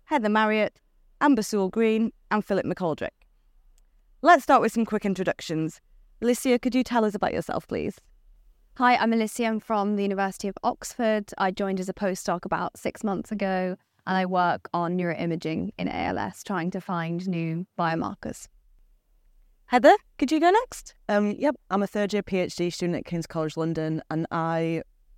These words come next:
Speaker 3: study, um, I use multiomics in A L S and M N D to try and identify, um, subgroups of patients which might be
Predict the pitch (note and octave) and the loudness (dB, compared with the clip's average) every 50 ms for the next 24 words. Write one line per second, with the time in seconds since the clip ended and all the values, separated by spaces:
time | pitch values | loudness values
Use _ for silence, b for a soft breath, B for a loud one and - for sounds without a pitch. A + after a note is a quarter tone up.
0 | _ _ - - - - - E3 D3+ D#3+ D3+ D3+ D3 D3+ D3+ - D3+ D3 C#3+ C#3+ | _ _ -14 -12 -8 -4 -2 -2 0 0 0 0 0 -2 -2 -2 -4 -4 -2 -2
1 | D3 C#3+ C#3 C#3 C3+ - - - _ _ - - D#3+ E3 E3+ D#3+ F3 F3 E3 - | -2 -2 -2 -2 -4 -6 -8 -12 _ _ -6 -2 0 0 0 0 0 0 -2 -2
2 | - F3 D#3+ D#3 D#3 D3+ - - - D3 - - C#3 C#3+ C#3+ C#3 C#3 C#3 - - | -2 0 0 0 0 -2 -4 -4 -4 -4 -4 -2 -2 -2 -2 -4 -6 -8 -10 -8
3 | - D3 D3 D3 C#3+ C#3+ C3+ C#3 C#3 C#3 C#3 D3 - - - E3 D#3 D3+ D3 C#3+ | -6 -4 -2 -2 0 -2 -2 -2 -2 -2 -4 -6 -8 -8 -4 -2 0 0 0 -2
4 | C#3 D3 D3 C#3 - - D#3 C#3+ C#3+ C#3 C#3 C#3 - _ _ _ _ _ _ _ | -2 -2 -2 -2 -4 -4 -4 -2 -2 -2 -2 -4 -8 _ _ _ _ _ _ _
5 | - F3 E3 D#3+ D#3 D3+ D3+ D3+ D3+ D3 - - E3+ D#3 E3+ D#3+ D#3 - - - | -4 -2 0 0 2 2 2 0 0 0 -2 -2 -2 0 2 0 0 0 -4 -8
6 | D3 - D#3 D3+ D3 - - D3 D3+ C#3+ - D3+ C3+ - - D#3 D3+ C#3+ C3 - | -4 -2 0 0 0 0 -2 -2 -2 -2 -4 -6 -6 -4 -2 -2 -2 -2 -2 -2
7 | C#3+ C#3+ C#3+ C#3 C#3 C#3+ | -2 -2 0 -2 -2 -6